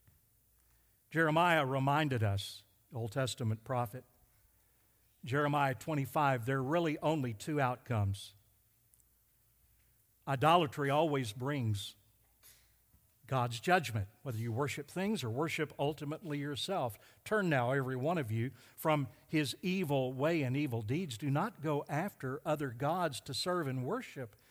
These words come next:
them. Does that sound familiar? And to provoke me to anger with the works of your hands, then I will do you no harm, yet you have not listened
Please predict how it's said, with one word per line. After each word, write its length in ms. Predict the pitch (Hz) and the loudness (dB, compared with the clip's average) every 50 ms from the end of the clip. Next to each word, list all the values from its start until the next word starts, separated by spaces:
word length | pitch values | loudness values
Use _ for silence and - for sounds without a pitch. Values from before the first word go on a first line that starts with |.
| _ _ _ _ _ _ _ _ _ | _ _ _ _ _ _ _ _ _
them. 440 | - 107 107 113 107 95 90 92 95 - - 151 | -4 0 2 2 2 2 0 -2 -6 -10 -6 -6
Does 160 | 127 123 143 | -4 -4 -4
that 140 | 185 202 - | -4 -4 -4
sound 280 | - 202 175 180 175 | -2 -2 -2 -2 -2
familiar? 460 | - 180 170 165 165 175 214 254 294 302 - _ _ _ _ _ _ _ _ _ _ _ _ _ _ _ _ _ _ _ _ - | -4 -4 -2 -2 -2 -2 -2 -6 -8 -12 -14 _ _ _ _ _ _ _ _ _ _ _ _ _ _ _ _ _ _ _ _ 2
And 240 | 196 202 196 185 - | 4 4 4 4 2
to 120 | - 185 165 | 2 0 2
provoke 600 | - 165 156 139 123 156 175 214 262 - - - | 4 4 2 4 6 6 8 8 8 6 2 -4
me 240 | 160 135 131 131 139 | 0 0 2 0 0
to 200 | 139 175 185 - | -4 -6 -6 -2
anger 360 | 160 175 240 277 220 165 165 | -2 0 0 0 0 0 -2
with 240 | 160 156 180 160 147 | 0 0 -2 -2 -2
the 80 | 180 165 | -4 -4
works 500 | 147 131 131 156 190 208 - - - - - - | -4 -2 0 0 -2 -2 -4 -8 -10 -10 -4 -2
of 200 | 160 151 143 156 | -2 -2 -2 -2
your 240 | 156 156 156 156 | -4 -2 -2 -4
hands, 540 | 135 - - 262 277 240 175 143 135 123 113 | -8 -8 -8 -6 -4 -2 -2 -2 -2 -2 -2
then 260 | 123 151 180 202 196 - | -2 -2 -2 -2 -4 -4
I 140 | - 156 156 | -2 -2 -2
will 140 | 156 156 147 | -2 -2 -4
do 120 | 127 139 | -4 -4
you 240 | 147 156 160 165 160 | -6 -6 -4 -6 -4
no 200 | 160 175 170 160 | -4 -4 -6 -6
harm, 380 | 143 196 240 240 190 156 139 135 | -6 -4 -2 -2 0 0 0 0
yet 240 | 147 170 160 160 - | 0 0 -2 -4 -4
you 160 | 151 135 131 | -6 -4 -4
have 140 | 127 123 117 | -4 -4 -4
not 280 | 131 143 160 165 160 - _ - - - - _ _ _ _ | -2 -2 0 -2 -2 -4 _ -20 -20 -20 -20 _ _ _ _
listened 540 | - 139 143 139 - - 151 143 143 143 127 | -6 -4 -4 -2 -2 -4 -4 -2 -4 -4 -6